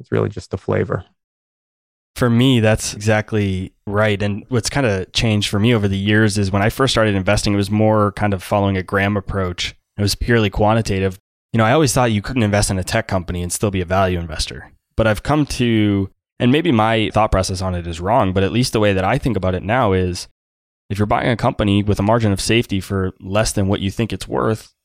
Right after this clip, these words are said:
Speaker 2: you're a value investor. It doesn't matter if it's a tech company or if it's a manufacturer.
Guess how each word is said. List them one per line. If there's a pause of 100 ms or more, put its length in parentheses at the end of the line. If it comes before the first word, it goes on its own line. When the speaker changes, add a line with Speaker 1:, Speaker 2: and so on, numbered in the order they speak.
Speaker 2:
you're
a
value
investor.
It
doesn't
matter
if
it's
a
tech
company
or
if
it's
a (340)
manufacturer.